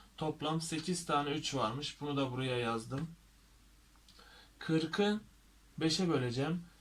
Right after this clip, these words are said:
Kırkın içinde kaç tane beş olduğunu bulmak için de yine ritmik sayma buraya yazdım. Beşe ritmik sayma. Beş, on, on beş, yirmi, yirmi beş, otuz, otuz beş, kırk. Toplam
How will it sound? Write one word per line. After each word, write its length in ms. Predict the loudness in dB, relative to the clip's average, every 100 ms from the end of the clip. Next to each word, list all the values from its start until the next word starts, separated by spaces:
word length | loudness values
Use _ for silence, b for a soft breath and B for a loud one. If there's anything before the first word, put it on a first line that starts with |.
| -20
Kırkın 460 | -4 0 0 2 2
içinde 380 | 2 2 0 2
kaç 320 | 2 4 2
tane 320 | -2 -2 0
beş 180 | 0 2
olduğunu 340 | 0 0 -2
bulmak 360 | -2 -2 -4 -4
için 300 | -6 -6 -2
de 80 | 0
yine 240 | 2 2
ritmik 300 | 0 -2 -4
sayma 340 | -2 0 0 0
buraya 220 | 0 0
yazdım. 440 | 0 -2 -4 -4
Beşe 340 | -2 0 0 -2
ritmik 440 | -4 -6 -8 -8
sayma. 520 | -6 -6 -2 -2 -2 -6 B B B B B -2
Beş, 400 | 0 2 0 -6 0
on, 340 | 2 2 0 -2
on 260 | -2 0 -2
beş, 240 | -2 -2
yirmi, 300 | -2 -2 -2
yirmi 260 | -2 -2 -2
beş, 260 | -4 -4
otuz, 300 | -4 -4 -6
otuz 300 | -8 -8 -4
beş, 240 | -2 -2 -2
kırk. 400 | -2 -2 -6 -18 B B B 2
Toplam 560 | 4 4 6 6 4